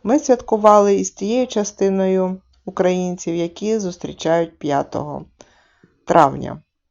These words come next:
І вийшли на прогулянку, бо це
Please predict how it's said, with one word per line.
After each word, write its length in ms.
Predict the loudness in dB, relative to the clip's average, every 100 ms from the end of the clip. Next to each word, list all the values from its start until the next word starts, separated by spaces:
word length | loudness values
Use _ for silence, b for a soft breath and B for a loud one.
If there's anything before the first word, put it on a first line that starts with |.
| _ _ _ _ _ _ _ _ -20 _ -20 _
І 160 | -2 -2
вийшли 600 | 0 -2 -2 -6 -6 -6 -8 _ _ _ -10
на 200 | -4 -4
прогулянку, 680 | -2 -4 -2 -2 -2 -2 -8
бо 140 | -6
це 320 | -6 -4 -6